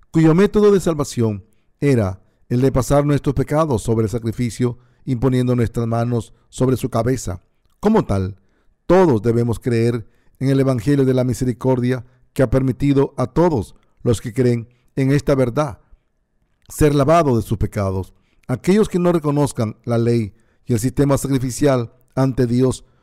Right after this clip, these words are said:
no pueden recibir jamás la remisión del pecado, pero aquellos que creen en el Evangelio de la misericordia de Dios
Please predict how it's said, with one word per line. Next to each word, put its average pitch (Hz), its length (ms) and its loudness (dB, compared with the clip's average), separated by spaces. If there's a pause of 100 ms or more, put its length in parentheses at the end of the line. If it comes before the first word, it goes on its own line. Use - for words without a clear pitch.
(140)
no 127 200 0
pueden 196 240 4
recibir 190 340 -2
jamás 101 460 -4 (320)
la 127 140 0
remisión 139 360 0
del 120 120 0
pecado, 104 560 -4 (380)
pero 139 180 4
aquellos 208 360 2
que 180 120 -8
creen 113 440 -4 (300)
en 131 120 0
el 135 100 4
Evangelio 156 460 2
de 156 80 2
la 139 80 0
misericordia 120 840 -2
de 107 120 -4
Dios 113 340 -4